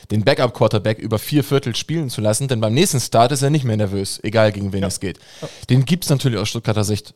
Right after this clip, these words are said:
Speaker 1: hoffentlich nicht, weil natürlich mit Riley Hennessy ein deutlich erfahrenerer Quarterback noch mit dabei ist, aber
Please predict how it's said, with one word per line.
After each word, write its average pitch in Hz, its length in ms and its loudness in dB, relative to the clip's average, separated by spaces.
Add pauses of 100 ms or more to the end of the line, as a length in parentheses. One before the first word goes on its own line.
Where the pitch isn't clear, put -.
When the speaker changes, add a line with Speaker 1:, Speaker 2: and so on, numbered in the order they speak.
Speaker 1:
hoffentlich 104 460 0
nicht, 135 400 -2 (100)
weil 101 140 -6
natürlich 98 220 -6
mit 95 120 -6
Riley 101 220 0
Hennessy 107 340 2
ein 101 100 0
deutlich 104 260 -4
erfahrenerer 120 840 4
Quarterback 120 600 -2
noch 117 140 -2
mit 123 120 -2
dabei 117 260 4
ist, 151 120 -4
aber 110 240 4